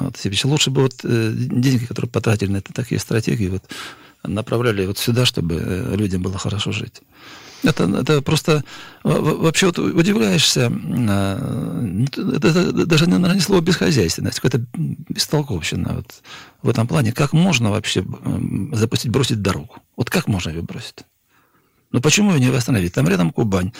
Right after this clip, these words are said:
рядом карьеры с гравием. Что там, местная власть вообще не доберётся до этого всего?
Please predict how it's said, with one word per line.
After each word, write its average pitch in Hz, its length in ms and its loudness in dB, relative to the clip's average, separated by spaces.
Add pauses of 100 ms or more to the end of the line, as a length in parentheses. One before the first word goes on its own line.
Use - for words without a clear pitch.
(220)
рядом 165 240 2
карьеры 110 500 2
с 110 80 0
гравием. 107 520 -2 (760)
Что - 260 0
там, 107 180 2
местная 139 300 2
власть 135 240 -2
вообще - 180 -2
не 131 80 4
доберётся 139 420 -2
до 107 100 -4
этого - 200 -10
всего? - 180 -14